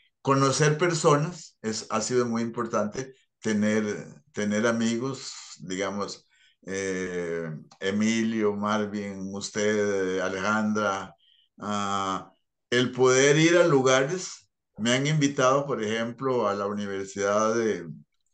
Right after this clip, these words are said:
de Santiago de Veraguas y a una universidad en David, Panamá, a dar charlas. El que me inviten de,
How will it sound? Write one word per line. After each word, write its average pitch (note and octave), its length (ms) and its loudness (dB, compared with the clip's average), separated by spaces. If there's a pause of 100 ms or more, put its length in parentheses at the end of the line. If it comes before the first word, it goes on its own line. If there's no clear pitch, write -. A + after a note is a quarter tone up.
(380)
de G2 160 -6
Santiago A2+ 500 2
de B2 80 6
Veraguas A#2 1120 -4 (540)
y G#2 180 -4
a F#2+ 80 2
una G#2+ 220 0
universidad A2 540 0
en A2 100 0
David, G#2+ 340 -2
Panamá, G2+ 580 -2
a F2 200 -4
dar F#2 240 -4
charlas. A2 880 -4 (1080)
El A2 320 -2
que A2+ 180 -2
me A2 200 0
inviten B2+ 680 -2
de, A2+ 200 0